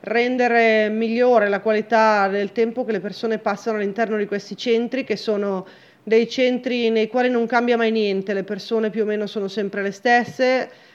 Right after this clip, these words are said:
le, i migranti accolti dipendono dalle organizzazioni che gli danno il cibo, che gli danno,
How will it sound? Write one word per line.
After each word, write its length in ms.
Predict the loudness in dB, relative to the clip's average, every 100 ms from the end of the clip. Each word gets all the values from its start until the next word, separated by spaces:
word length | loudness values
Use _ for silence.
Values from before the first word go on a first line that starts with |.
| _
le, 480 | 0 2 2 0 0
i 80 | -2
migranti 540 | -2 0 0 0 -2
accolti 640 | -4 0 2 2 0 -4 -4
dipendono 640 | 0 2 2 2 0 0
dalle 180 | -2 -2
organizzazioni 880 | -2 -4 -4 -6 -6 -2 -2 -2 -4
che 120 | -4
gli 120 | -2
danno 260 | -2 -4 -6
il 80 |
cibo, 440 | -8 -8 -2 0 0
che 120 | 0
gli 140 | -4
danno, 680 | -2 -2 -2 -4 -4 -4 -6